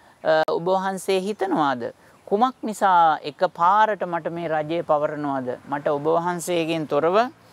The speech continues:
රජකම් කිරීමේ හැකියාවක් නැහැ කියලා ඒ අලීන සන්ත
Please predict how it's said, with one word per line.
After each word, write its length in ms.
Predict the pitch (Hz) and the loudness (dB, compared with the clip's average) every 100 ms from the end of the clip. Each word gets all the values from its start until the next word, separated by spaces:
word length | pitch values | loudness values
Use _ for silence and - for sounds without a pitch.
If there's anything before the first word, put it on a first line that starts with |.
| - - 143 | -20 -14 0
රජකම් 500 | 147 151 180 214 208 | 2 2 0 0 0
කිරීමේ 440 | 202 185 185 185 180 | -2 -2 -2 -2 -2
හැකියාවක් 680 | 160 - 170 170 175 160 | -2 0 2 4 2 -2
නැහැ 280 | 143 139 165 | -4 -4 -4
කියලා 340 | 170 165 202 403 - - - - - - - | -2 -2 -2 -6 -12 -20 -20 -20 -20 -20 -8
ඒ 300 | 139 143 151 139 | 0 2 2 4
අලීන 400 | 147 170 202 202 | 2 4 0 0
සන්ත 400 | 196 196 190 | 2 0 2